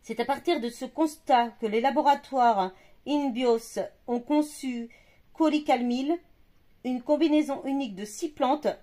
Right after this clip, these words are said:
un pré-, un prébiotique et quatre probiotiques traditionnellement utilisés pour leurs propriétés bien définies. Santé de l'intestin mauve, crampes abdominales, bien-être intestinal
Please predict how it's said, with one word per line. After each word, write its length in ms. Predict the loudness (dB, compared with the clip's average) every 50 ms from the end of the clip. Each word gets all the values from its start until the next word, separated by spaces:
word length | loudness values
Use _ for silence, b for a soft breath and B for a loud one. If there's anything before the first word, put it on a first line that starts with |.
| -4 -2
un 120 | -2 -2
pré-, 380 | -2 -4 -4 0 0 2 2 0
un 120 | -2 -6
prébiotique 760 | -4 -4 -4 -2 0 0 0 -2 -2 -8 -10 -8 -6 -6 -6 -6 -6 -6
et 140 | -6 -6 -6
quatre 540 | -2 0 2 2 2 0 -2 -6 -6 -6 _
probiotiques 760 | -10 -4 -2 -2 0 0 -2 -2 -2 -6 -12 -14 -14 -14 -18 b b b b b b b _ -6
traditionnellement 920 | 0 0 2 2 2 -2 -4 -4 -4 -4 -2 -2 -2 -2 -2 -4 -4 -6 -12 _ _ -12
utilisés 520 | -10 -10 0 2 2 4 4 2 0 -2 -4
pour 160 | -4 -2 -2
leurs 160 | -2 -2 -4
propriétés 960 | -8 -16 -10 -8 -8 -6 -4 -4 -4 -4 -4 -6 -10 -10 -8 -8 -8 -8 -10 _ _ _ _ _ b b b b b b b b b _ -18
bien 300 | -14 -4 2 4 4 6
définies. 560 | 4 4 0 -2 -2 -2 -2 -2 -2 -4 -10 _ _ _ _ _ _ _ _ _ _ -20 -20 _ _ _ _ _ _ _ -20 -20 _ _ -20 -20 -20 _ _ _ _ _ b b b b b b b
Santé 420 | -4 0 2 2 2 2 0 -2
de 80 | 0 0
l'intestin 680 | -2 -2 -2 -2 -4 -4 -4 -4 -2 0 0 0 0 0
mauve, 480 | 0 2 2 4 4 4 2 4 2 2 2 0 -4 _ _ _ _ -20 _ _ -20 -20 _ _ _ _ _
crampes 320 | _ -2 2 4 4 4 4
abdominales, 580 | 2 2 0 -2 -2 -2 2 2 2 2 2
bien-être 420 | 0 -2 -2 0 0 -2 -2 -4 -6
intestinal 640 | -8 -8 -8 -10 -10 -10 -6 0 4 4 6 4